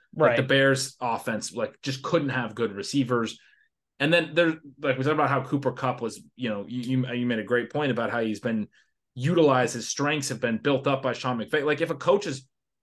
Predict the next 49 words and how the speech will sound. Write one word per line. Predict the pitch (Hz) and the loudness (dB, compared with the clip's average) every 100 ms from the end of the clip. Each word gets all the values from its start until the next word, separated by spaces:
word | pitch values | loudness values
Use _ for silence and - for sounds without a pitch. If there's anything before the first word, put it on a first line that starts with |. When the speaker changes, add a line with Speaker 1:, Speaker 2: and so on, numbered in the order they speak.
| _ _ | _ _
Speaker 1:
really | 131 151 196 185 | -6 -2 0 0
trying | 135 156 139 | 0 0 0
to | 113 | -2
build | 135 147 139 | 2 4 4
his, | 135 131 - | 0 -2 -12
uh, | 127 | -10
you | 131 | -6
know, | 120 | -4
his | 113 | -2
offense | 120 135 147 131 | 0 0 0 -2
around | 107 117 151 208 | -2 0 2 2
a | 156 | 2
wide | 117 113 | 0 -2
receiver | 110 - 117 113 | -4 -6 -4 -4
or | 110 120 113 - _ _ - | 0 2 0 -2 _ _ 4
build | 151 143 | 4 4
him | 135 | 2
into | 165 165 156 | 0 0 0
it, | 147 | 0
or | 120 | 0
he | 110 | -6
fits | - 180 180 | -4 -4 -2
really | 147 131 | -4 -2
well | 120 120 | -2 -4
into | 117 117 | -8 -10
a | 110 | -10
scheme | - 139 127 | -4 0 0
or | 117 | 0
a | 107 | -2
system | - 135 131 120 | -2 -4 -2 -2
or | 107 | 0
with | 117 131 | 0 -2
a | 131 | -4
quarterback | - 131 113 117 110 | 0 2 2 -2 -4
or | 107 | 0
whatever, | 143 160 170 131 107 98 - _ _ _ | 2 4 2 2 0 -2 -8 _ _ _
that | 170 214 | 0 2
can | 269 | 2
be | 247 | 2
a | 277 | 0
huge | - 220 277 - | 0 0 0 0
boost. | 135 - - | -2 -2 -6
And | 135 | -4
that's | 170 | 0
always | 196 240 202 | 4 6 6
been | 135 131 | 4 -4
true, | 113 170 156 | -4 0 2
but | 127 - - | 0 -4 -2
<clears throat> | 214 | -2